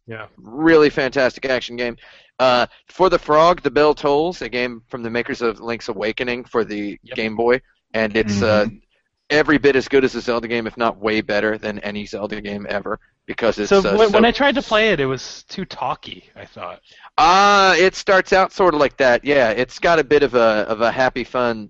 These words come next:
Speaker 2: sort of adventure game vibe to it in the beginning. Uh, I also have N B A Jam Tournament Edition,
Speaker 1: Mm-hmm.
Speaker 2: uh, which I think is a really good sports game, but I didn't put it on the list 'cause it's kinda
Speaker 1: It's my
Speaker 2: dumb.
Speaker 1: favorite fighting game.
Speaker 2: It's a good fighting game. I have Hokra,
Speaker 1: Yeah.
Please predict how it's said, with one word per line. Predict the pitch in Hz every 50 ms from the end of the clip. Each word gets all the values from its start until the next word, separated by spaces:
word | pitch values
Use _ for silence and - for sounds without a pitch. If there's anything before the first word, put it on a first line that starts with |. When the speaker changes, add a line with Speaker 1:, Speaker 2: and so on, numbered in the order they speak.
| _ _
Speaker 2:
sort | - - 131 123 117 110
of | 104 - _ _ _ _ -
adventure | 113 107 107 120 120 117 - 127
game | 104 117 113 110 104 98
vibe | - 101 101 107 104 98
to | - - 107 101
it | 101 98
in | 101 101
the | 101
beginning. | 95 92 98 98 95 92 95 - - - - - - - - - _ -
Uh, | 131 135 135 135 131
I | 156
also | 170 175 180 180 165 - 175
have | 160 147 127 120
N | - 156
B | 151 165 165
A | 156
Jam | 147 147 156 147 143 131
Tournament | - 165 165 165 170 175 170
Edition, | 165 175 185 175 - 233 254 _ _ _ _ _ _ _ _ _ _ - 120
Speaker 1:
Mm-hmm. | 117 110 107
Speaker 2:
uh, | 123 127 123 120 113 110
which | 123 127 131 143
I | 131 127
think | 120 139 135 123 -
is | 120 110 -
a | 120 113 92
really | 87 127 127 120 117
good | 123 120 113
sports | - - 120 117 - -
game, | 117 117
but | 117 -
I | 127 123
didn't | 113 110 101
put | 123 127
it | 110
on | 107 107 98
the | 98
list | 101 98 - -
'cause | - 101 98
it's | - -
kinda | - 127 107 104
Speaker 1:
It's | 92 -
my | 156
Speaker 2:
dumb. | 151 -
Speaker 1:
favorite | 180 170 151 139 131
fighting | - - 139 139 135 135 113
game. | 101 104 110 113 - _ - _ _ _ _ _ _ _ _ _ -
Speaker 2:
It's | - 120 -
a | 135 113
good | 127 127 117
fighting | - 131 135 131 120
game. | 113 113 117 107
I | 131
have | 131 -
Hokra, | - - 165 185 196 196 - 135 117 113 110 - -
Speaker 1:
Yeah. | 113